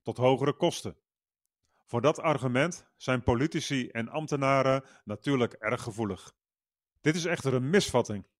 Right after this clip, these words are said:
Pas tien jaar na de invoering van de N P G in tweeduizend veertien heeft die nu enig effect.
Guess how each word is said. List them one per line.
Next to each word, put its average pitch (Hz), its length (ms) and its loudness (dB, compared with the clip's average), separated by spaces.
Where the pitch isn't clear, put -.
Pas - 240 0
tien 190 220 0
jaar 156 200 4
na 131 140 4
de 127 120 0
invoering 127 520 0
van 120 140 -2
de 117 100 -4
N 120 160 -4
P 110 140 -4
G 127 280 2
in 170 160 -4
tweeduizend 113 460 2
veertien 143 520 0
heeft 107 220 -4
die 110 120 0
nu 147 400 -4
enig 131 340 0
effect. - 480 -2